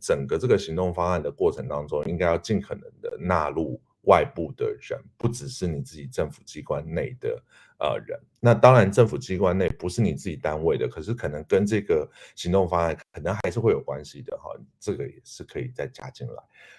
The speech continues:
那不只是公民、N G O或者是不同的政治团体啊，或者是刚刚我提到各种角色哈，社会的意见领袖啊，啊，或者是我们现在说的网红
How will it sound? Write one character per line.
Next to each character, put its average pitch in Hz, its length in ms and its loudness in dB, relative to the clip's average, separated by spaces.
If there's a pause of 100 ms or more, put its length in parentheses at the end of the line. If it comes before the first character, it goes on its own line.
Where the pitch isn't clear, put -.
那 107 240 8
不 98 160 0
只 78 180 -4
是 95 160 -8
公 90 240 6
民、 76 240 -2
N 76 200 -2
G 80 160 -6
O 78 180 2
或 80 140 -6
者 73 120 -10
是 73 140 -10
不 69 140 -8
同 71 180 -10
的 67 100 -8
政 78 200 -2
治 82 160 -4
团 69 280 -10
体 - 240 -14
啊， 50 200 -10 (320)
或 135 120 12
者 110 80 10
是 101 140 2
刚 117 160 6
刚 117 120 10
我 85 100 8
提 - 160 -10
到 78 220 0
各 - 200 0
种 67 180 -4
角 - 240 -10
色 80 320 -2
哈， - 200 -8
社 90 260 2
会 90 140 4
的 - 80 -4
意 90 120 -4
见 82 300 0
领 67 180 -6
袖 76 320 0
啊， - 140 -6 (320)
啊， - 220 -2 (240)
或 90 200 0
者 78 60 2
是 82 140 -6
我 87 160 0
们 65 180 -6
现 85 160 0
在 82 80 2
说 80 140 0
的 73 80 2
网 71 260 0
红 71 480 -4